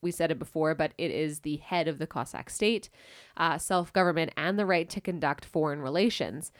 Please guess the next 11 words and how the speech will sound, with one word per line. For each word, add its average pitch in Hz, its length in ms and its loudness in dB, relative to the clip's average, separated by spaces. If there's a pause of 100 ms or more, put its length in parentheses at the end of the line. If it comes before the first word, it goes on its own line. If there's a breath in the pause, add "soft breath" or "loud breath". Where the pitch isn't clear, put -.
(300 soft breath)
That 175 180 6
was 175 140 0
virtually 247 720 2
tantamount 208 880 -2
to - 180 -2
independence. 175 840 -4 (340 soft breath)
Moscow 185 400 4
now 165 220 2
entered 170 340 -4
the 160 80 -2
war 196 400 6